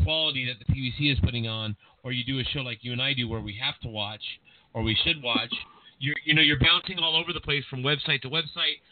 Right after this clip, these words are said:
on, on many, many occasions. You're looking for a stream. You know what I mean? It's, you're jumping all over the place trying to, trying to keep up with the action, or, or you gotta, you know, you watch one show, then you fire up the D V R as you're getting sleepy at nine or ten o'clock,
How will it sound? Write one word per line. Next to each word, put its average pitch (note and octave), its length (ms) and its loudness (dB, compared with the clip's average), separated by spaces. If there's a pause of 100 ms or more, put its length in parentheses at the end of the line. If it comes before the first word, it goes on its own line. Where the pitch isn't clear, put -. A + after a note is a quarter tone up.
(280)
on, B2+ 260 2
on B2 260 -2 (400)
many, E3 440 6
many E3+ 240 6
occasions. C#3+ 460 0
You're C3+ 140 -6
looking C#3+ 360 -6
for C3+ 140 -8
a B2+ 40 -6 (160)
stream. D#3+ 460 -2 (300)
You C3 80 0
know D3 60 2
what D3 80 0
I C#3 60 -2
mean? C#3 220 -2
It's, C3 200 -2 (160)
you're C#3 140 -6
jumping D3 380 0
all C3+ 160 2
over C#3+ 180 4
the A#2 100 4
place B2 340 0
trying B2+ 200 -6
to, A#2 80 -6 (440)
trying D3+ 160 6
to C#3 60 2
keep C#3+ 200 2
up C3+ 160 4
with B2 80 -2
the A2 160 8
action, B2 380 6
or, B2+ 220 -4
or C#3 200 4
you B2+ 140 6
gotta, C3+ 320 6
you C#3 100 0
know, B2+ 100 4
you A#2 180 2 (160)
watch C#3+ 300 2
one C#3 180 -2 (100)
show, C3+ 240 -4 (280)
then C#3 120 -6
you C#3 120 -4
fire C#3+ 240 -2
up C#3 120 -6
the C3 60 -10
D C3 160 -2
V B2 140 2
R C3+ 180 2
as A2+ 100 0
you're A2+ 120 -8
getting A#2 240 -4 (140)
sleepy B2+ 300 -6
at G#2+ 60 -6
nine A#2 220 -2
or A2 60 -4
ten A#2+ 200 -10
o'clock, - 340 -10